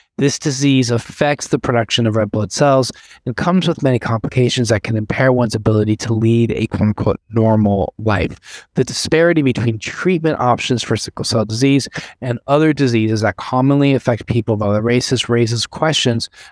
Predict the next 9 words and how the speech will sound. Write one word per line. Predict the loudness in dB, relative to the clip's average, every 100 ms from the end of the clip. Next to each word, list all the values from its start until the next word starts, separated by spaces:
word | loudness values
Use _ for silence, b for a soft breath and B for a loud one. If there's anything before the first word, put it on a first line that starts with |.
| -4
about | 0 0
the | 0 -4 _
equity | -2 -2 2 2 2 0
of | 0
healthcare | 0 0 0 0 0 0
in | -2
the | -4
U | -4 -6
S. | -8 -10 -16 -18